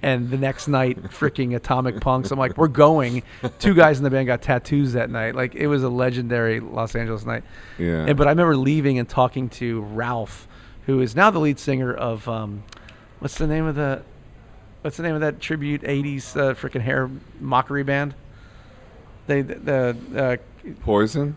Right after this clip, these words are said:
Speaker 1: No, the, <laughs> that's a real band.
Speaker 2: Oh.
Speaker 1: These guys do, like, uh, what is it?
Speaker 2: I'm
Speaker 1: Steel
Speaker 2: not
Speaker 1: Pa-,
Speaker 2: hating.
Speaker 1: they're called Steel Panther.
Speaker 2: Oh, yeah, yeah.
Speaker 1: Steel
Speaker 2: They're
Speaker 1: Panther,
Speaker 2: wild.
Speaker 1: Steel Panther
Speaker 2: <laughs>
Speaker 1: also under another name is, uh,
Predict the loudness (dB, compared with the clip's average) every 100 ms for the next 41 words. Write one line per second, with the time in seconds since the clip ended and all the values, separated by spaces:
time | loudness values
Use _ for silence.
0 | -2 4 6 6 6 2 0 -2 2 2
1 | 0 -8 -4 0 2 4 4 2 -4 -8
2 | -4 0 2 6 6 6 2 2 2 0
3 | -4 -6 -6 -6 -12 -20 -20 -20 -20 -20
4 | -12 -8 -6 -6 -8 -18 -20 -20 -20 -20
5 | -20 -10 -4 2 2 2 -4 -6 -6 2
6 | 4 4 4 4 4 2 0 -8 -4 2
7 | 4 4 2 0 2 2 2 2 -2 -8
8 | -20 -20 -20 -20 -20 -20 -20 -20 -20 -18
9 | -10 6 8 10 8 8 8 6 4 6
10 | 6 6 4 4 4 6 6 6 6 4
11 | 6 6 8 8 8 6 6 4 4 2
12 | 0 -2 -6 -4 -2